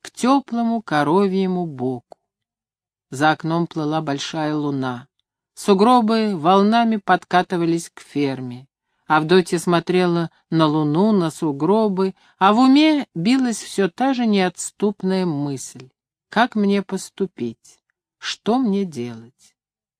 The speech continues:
Эта мысль целый день ютилась где-то в глубине мозга,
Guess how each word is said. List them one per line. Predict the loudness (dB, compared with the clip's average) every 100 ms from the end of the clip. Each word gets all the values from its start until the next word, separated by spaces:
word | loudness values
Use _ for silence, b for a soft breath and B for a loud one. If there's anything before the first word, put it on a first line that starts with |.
| _
Эта | -6 -2 0
мысль | 2 0 -2 -4 -6 -10 _ _ -6
целый | 0 2 2
день | 2 4 4
ютилась | 2 0 2 2 2 0
где-то | -4 -2 -2 -2 -6
в | -2
глубине | 0 0 0 2 2
мозга, | 2 2 2 2 0